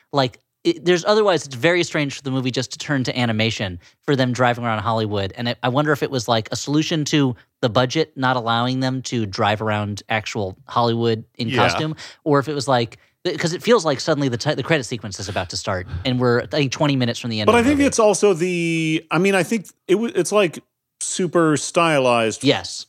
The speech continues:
Speaker 3: for, like, I think that's the point.
Speaker 1: It does fit in with that kinda, like, googie type
Speaker 3: Yeah,
Speaker 1: of, type
Speaker 3: you
Speaker 1: of
Speaker 3: throw in some fucking, like, surf rock in the
Speaker 1: Yeah.
Speaker 3: background. It's exactly what
Speaker 1: And
Speaker 3: they
Speaker 1: this,
Speaker 3: wanted
Speaker 1: this
Speaker 3: to
Speaker 1: is
Speaker 3: do.
Speaker 1: around the time, too, where I started wondering again,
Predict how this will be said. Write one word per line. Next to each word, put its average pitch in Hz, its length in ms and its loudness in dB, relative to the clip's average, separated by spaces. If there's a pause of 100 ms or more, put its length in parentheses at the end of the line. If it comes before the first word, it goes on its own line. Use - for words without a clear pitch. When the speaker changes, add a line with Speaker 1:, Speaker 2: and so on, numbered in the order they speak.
(100)
Speaker 3:
for, 175 240 4
like, 139 320 2
I 131 80 -2
think 160 160 0
that's 131 180 2
the - 100 -6
point. 120 380 -2
Speaker 1:
It 175 80 2
does 240 200 4
fit 214 160 2
in 190 120 0
with 160 100 -2
that 156 140 0
kinda, 147 200 -2
like, 117 180 0 (140)
googie 117 560 0
type - 320 -8
Speaker 3:
Yeah, 139 260 2
Speaker 1:
of, 104 140 -6
type 143 160 2
Speaker 3:
you 135 80 2
Speaker 1:
of 120 60 2
Speaker 3:
throw 185 180 4
in 185 80 -2
some 180 100 -4
fucking, 160 320 -2
like, 117 160 -2
surf 120 340 -4
rock 123 280 0
in 117 60 -2
the 117 60 -2
Speaker 1:
Yeah. 117 200 4
Speaker 3:
background. 110 480 -2
It's - 180 -8
exactly 104 420 -2
what 92 140 -2
Speaker 1:
And 92 100 0
Speaker 3:
they 131 60 6
Speaker 1:
this, 185 80 4
Speaker 3:
wanted 165 160 -6
Speaker 1:
this 196 140 2
Speaker 3:
to 208 60 -8
Speaker 1:
is 180 40 -6
Speaker 3:
do. 185 60 -2
Speaker 1:
around 180 100 2
the 175 80 -4
time, 160 200 -2
too, 156 180 -2
where 139 80 2
I 135 40 2
started 139 300 -2
wondering 135 300 2
again, 120 400 0